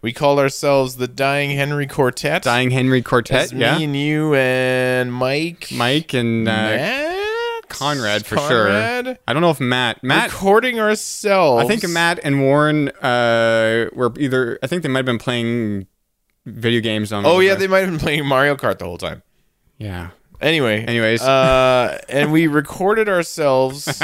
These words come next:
Speaker 2: <laughs>
Speaker 1: singing classic cartoon themes and butchering them.
Speaker 2: Uh, well, not just cartoon. There's also, uh, sitcom themes.
Speaker 1: Oh, television themes,
Speaker 2: Yes,
Speaker 1: then.
Speaker 2: television themes kind of in general.
Speaker 1: Uh,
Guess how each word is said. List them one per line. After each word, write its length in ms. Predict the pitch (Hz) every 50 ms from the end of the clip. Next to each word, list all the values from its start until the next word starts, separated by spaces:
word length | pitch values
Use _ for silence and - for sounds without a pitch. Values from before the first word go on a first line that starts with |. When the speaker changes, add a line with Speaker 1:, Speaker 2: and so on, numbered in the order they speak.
| 151 - - 151 147 - _ _ _
Speaker 2:
<laughs> 540 | _ _ _ _ _ _ _ _ - _ _
Speaker 1:
singing 640 | - - - - 147 170 170 165 160 160 156 156 147
classic 540 | 147 - 165 151 151 151 147 - 160 147 147
cartoon 760 | - - 165 151 147 - - 175 160 165 165 160 151 139 113 -
themes 480 | _ - - 127 110 101 95 92 92 110
and 140 | 110 104 104
butchering 480 | - 147 156 - - 131 107 95 92 85
them. 100 | 73 58 -
Speaker 2:
Uh, 340 | 135 143 147 147 147 156 143
well, 80 | 165 175
not 220 | 196 214 247 240
just 220 | - 220 208 -
cartoon. 420 | - 202 185 165 - - 190 196 143
There's 260 | 160 151 156 151 147
also, 520 | 165 165 156 - - 156 147 143 139 139
uh, 540 | 131 123 120 120 117 117 117 117 113 113 110
sitcom 500 | - - 139 123 - - 110 101 98 104
themes. 400 | - 107 98 104 107 127 143 - -
Speaker 1:
Oh, 140 | 156 143 131
television 480 | 110 143 147 147 139 123 120 110 110
themes, 80 | 95 101
Speaker 2:
Yes, 220 | 104 101 104 104 -
Speaker 1:
then. 60 | -
Speaker 2:
television 360 | 147 147 156 143 135 127 127
themes 240 | 113 - 117 113 107
kind 140 | - 120 107
of 80 | 101 101
in 140 | 98 95 90
general. 420 | 101 92 90 87 87 87 85 90 95
Speaker 1:
Uh, 880 | 127 147 156 151 147 143 143 139 139 135 131 131 127 123 123 120 107